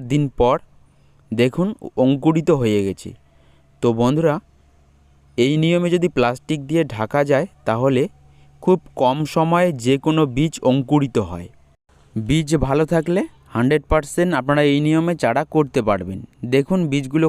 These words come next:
খুব বেশি পরিমাণে কিন্তু অঙ্কুরিত হয়েছে, বীজগুলো একদম ভালো ছিল। প্রথমবারের জন্য প্লাস্টিক তুলে নিয়ে স্প্রের মাধ্যমে জল দেবেন। অতিরিক্ত মাটি যাতে ভেজা না থাকে, সেদিকেও লক্ষ্য রাখতে হবে। মাটি অতিরিক্ত ভেজা থাকলে গোড়া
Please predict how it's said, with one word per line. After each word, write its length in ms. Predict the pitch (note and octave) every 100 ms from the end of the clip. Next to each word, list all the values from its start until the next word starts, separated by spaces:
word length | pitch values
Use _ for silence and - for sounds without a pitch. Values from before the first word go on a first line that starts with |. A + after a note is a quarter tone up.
| -
খুব 140 | - D3+ - G#2+
বেশি 280 | A#2 A#2+ D3
পরিমাণে 440 | C#3 D3 D3+ D#3
কিন্তু 260 | D3 E3 D3+ C#3
অঙ্কুরিত 460 | C3 A#2+ C#3+ C#3+
হয়েছে, 380 | C#3 C#3+ D3+ D#3 G#3 _ _ _
বীজগুলো 440 | A2 B2 C3 D#3+ D3+ - _ _ _ _
একদম 340 | - B2+ C3 F3
ভালো 240 | A#2+ A2 G#2
ছিল। 220 | - F2+ F2+ _ _ _ _ _ _
প্রথমবারের 520 | B2+ B2+ E3 E3 E3+ D#3+
জন্য 160 | F3 F3
প্লাস্টিক 460 | B2+ A#2 - - C3+
তুলে 220 | C#3 C#3 D3
নিয়ে 200 | D#3 D#3
স্প্রের 340 | - - C#3
মাধ্যমে 380 | C#3+ C#3 C#3+ E3+
জল 280 | C#3+ A2+ G2+ F#2
দেবেন। 240 | F#2 F2+ F#2 - _ _ _ _ -
অতিরিক্ত 420 | B2 E3+ E3 -
মাটি 340 | E3 A#2+ A2+ D#3
যাতে 240 | D3 C3+ C#3+
ভেজা 340 | A2+ A2 C3+
না 160 | C3+ B2
থাকে, 280 | C#3 C3+ C3+
সেদিকেও 440 | - B2 B2+ B2 C3
লক্ষ্য 320 | A2+ - C#3+
রাখতে 320 | C3 B2+ -
হবে। 260 | D3 D3+ F3+ E4 _ _ _ _ -
মাটি 300 | G#2 A2+ C#3
অতিরিক্ত 400 | C#3 C3 D3 B2+ D#3
ভেজা 280 | A2+ A2 B2+
থাকলে 280 | C#3 D#3 D3+
গোড়া 280 | A2 A2+